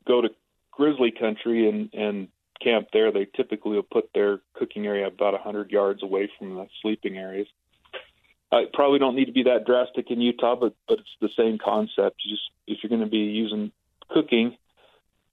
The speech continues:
keep those smells away. You know, don't go spit toothpaste, brush your teeth right before bed and spit toothpaste out near your, near your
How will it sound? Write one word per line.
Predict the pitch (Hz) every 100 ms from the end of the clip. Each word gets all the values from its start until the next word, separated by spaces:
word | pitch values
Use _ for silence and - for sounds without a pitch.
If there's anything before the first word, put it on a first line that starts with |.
| _ -
keep | 127
those | 123 120 -
smells | 123 117 110
away. | 113 120 117 113 107
You | 113
know, | 107
don't | 127 104
go | 117 - -
spit | 117 -
toothpaste, | 120 113 - 113 110 - - - _ _ _ _ _ _
brush | 127 120
your | - - 123
teeth | 117 - - - -
right | 120 110
before | - 123 104
bed | 120 113
and | 113
spit | - 110 -
toothpaste | 123 117 - 110 - 107
out | 107 -
near | 110 110
your, | 107 101 _ _ _ -
near |
your | 107